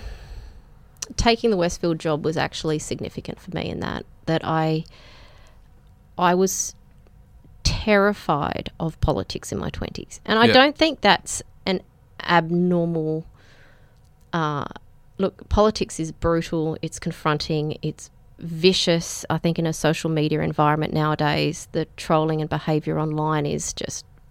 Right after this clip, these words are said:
Speaker 1: mind-blowing. Um, and it's terrifying. And I think because, you know, the seats here have been marginal for so long,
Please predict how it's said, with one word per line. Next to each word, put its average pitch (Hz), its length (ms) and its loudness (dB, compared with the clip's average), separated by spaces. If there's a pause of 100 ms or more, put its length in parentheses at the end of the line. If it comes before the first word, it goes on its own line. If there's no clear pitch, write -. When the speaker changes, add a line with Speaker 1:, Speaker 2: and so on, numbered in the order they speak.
(640)
Speaker 1:
mind-blowing. 165 920 0 (1000)
Um, 170 340 2 (640)
and 214 140 6
it's - 140 4
terrifying. 226 640 4
And 202 100 4
I 202 80 4
think 226 180 2
because, 220 380 0 (200)
you 190 80 2
know, 170 180 2
the 185 120 -4
seats - 360 -2
here 175 200 0
have 170 160 0
been 165 200 0
marginal 165 380 0
for 165 120 -8
so 160 260 0
long, 160 520 0